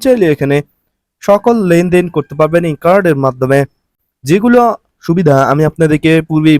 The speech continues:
বলেছি, এই ধরনের সুবিধাগুলো আপনি এখান থেকে গ্রহণ করতে পারবেন। কিভাবে এই কার্ডের মাধ্যমে টাকা ট্রান্সফার করতে হয়, মোবাইল রিচার্জ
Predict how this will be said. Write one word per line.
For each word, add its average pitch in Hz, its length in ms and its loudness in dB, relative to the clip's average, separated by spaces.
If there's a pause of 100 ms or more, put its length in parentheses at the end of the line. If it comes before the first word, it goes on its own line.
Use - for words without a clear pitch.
বলেছি, 127 260 -2 (420)
এই 196 180 4
ধরনের 214 320 2
সুবিধাগুলো 160 440 0
আপনি 143 160 -10
এখান 123 180 -6
থেকে 131 220 -4
গ্রহণ 156 260 0
করতে 127 220 -6
পারবেন। 131 260 2 (380)
কিভাবে 277 300 2 (100)
এই 247 80 0 (100)
কার্ডের 190 340 2
মাধ্যমে 196 320 0
টাকা 139 200 -2
ট্রান্সফার 147 380 -4
করতে - 240 -8
হয়, 143 140 4 (560)
মোবাইল 147 280 2
রিচার্জ 156 200 -2